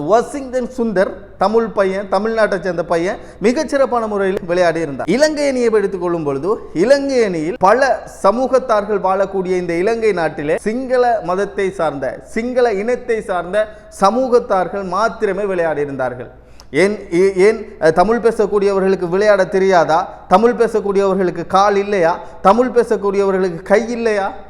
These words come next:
எல்லாம் இருந்தும் ஏன் இந்த தேர்வாளர்கள், இந்த இலங்கை கிரிக்கெட் சபை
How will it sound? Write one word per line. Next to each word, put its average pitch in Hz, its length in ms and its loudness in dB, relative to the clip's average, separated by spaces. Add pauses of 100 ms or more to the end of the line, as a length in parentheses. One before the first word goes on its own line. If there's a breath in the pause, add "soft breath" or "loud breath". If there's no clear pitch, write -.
எல்லாம் 247 520 0
இருந்தும் 247 460 0 (420 loud breath)
ஏன் 302 340 -2 (260)
இந்த 240 480 2
தேர்வாளர்கள், 208 800 0
இந்த 254 520 0
இலங்கை 233 500 0
கிரிக்கெட் 208 460 -2
சபை 185 360 2